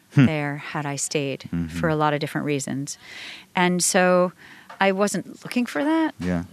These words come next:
Speaker 2: but I found it.
Speaker 1: Yes.
Speaker 2: And when we met, it was, it was definitely one of those, "Oh, it's you. I was looking for you. I
Speaker 1: Mm.
Speaker 2: didn't realize I was looking for you." So
Speaker 1: Huh.
Speaker 2: this is why the pandemic was so interesting in terms of everything stopped.
Speaker 1: Yes.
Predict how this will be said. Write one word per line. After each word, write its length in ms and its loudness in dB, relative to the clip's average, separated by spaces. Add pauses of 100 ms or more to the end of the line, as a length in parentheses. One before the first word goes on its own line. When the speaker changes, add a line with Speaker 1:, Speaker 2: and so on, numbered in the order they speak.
Speaker 2:
but 200 2
I 80 0
found 340 2
it. 240 -2
Speaker 1:
Yes. 320 -4
Speaker 2:
And 220 -2
when 140 6
we 120 4
met, 460 4
it 160 -2
was, 400 0 (260)
it 80 -2
was 160 4
definitely 320 2
one 140 -2
of 60 -2
those, 280 4 (140)
"Oh, 300 -2
it's 220 -6
you. 280 0
I 80 -2
was 180 -4
looking 320 2
for 60 8
you. 220 8
I 60 4
Speaker 1:
Mm. 40 2
Speaker 2:
didn't 220 0
realize 260 4
I 20 0
was 140 -4
looking 220 -8
for 140 -10
you." 200 -6 (460)
So 360 4 (100)
Speaker 1:
Huh. 140 -2 (600)
Speaker 2:
this 320 0
is 100 0
why 360 4 (1000)
the 140 2
pandemic 520 4
was 80 -4
so 220 4
interesting 580 -4
in 80 -8
terms 320 -4
of 140 -2 (440)
everything 360 -2
stopped. 380 2
Speaker 1:
Yes. 320 0